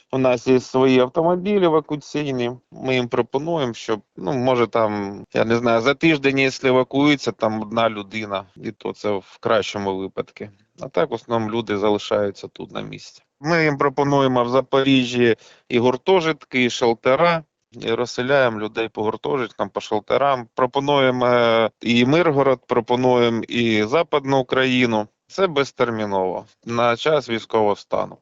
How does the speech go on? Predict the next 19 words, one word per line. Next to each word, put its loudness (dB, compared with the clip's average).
Зараз 0
відновленням 0
не 0
займаємося, 0
так 0
як -14
місто -4
знаходиться -2
під -16
постійними -4
обстрілами, 0
а 2
зруйноване 0
місто -6
десь -8
на -2
дев'яносто -2
п'ять 0
відсотків. -16